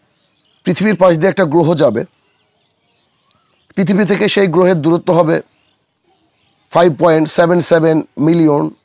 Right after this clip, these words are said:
দূরে থাকবে। সেটা যদি by chance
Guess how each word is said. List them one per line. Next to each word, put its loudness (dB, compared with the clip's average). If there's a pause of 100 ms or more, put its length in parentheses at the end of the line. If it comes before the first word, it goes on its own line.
(420)
দূরে 0
থাকবে। -4 (2250)
সেটা 0
যদি -2
by 2
chance 2